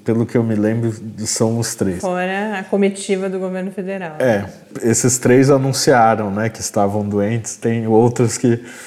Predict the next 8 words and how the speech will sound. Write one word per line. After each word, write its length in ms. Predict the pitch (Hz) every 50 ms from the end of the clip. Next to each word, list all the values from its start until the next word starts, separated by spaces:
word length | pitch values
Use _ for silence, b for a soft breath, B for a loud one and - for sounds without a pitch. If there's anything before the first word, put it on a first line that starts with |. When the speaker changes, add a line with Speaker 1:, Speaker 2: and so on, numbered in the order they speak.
| B B B B B
Speaker 1:
talvez 520 | - 127 127 120 110 104 123 127 127 123 123
tenham 280 | - 135 127 127 123
testado 640 | 123 127 113 - - - - 123 127 123 127 120 120
positivamente 1040 | - 127 120 107 110 117 104 - - 117 110 113 110 104 107 110 117 123 120 120 -
e 240 | 123 120 117 113 113
acabaram 560 | 113 104 - 120 107 107 113 113 107 110 110
não 180 | 110 110 107 107
anunciando. 540 | 107 107 110 107 - - - - - -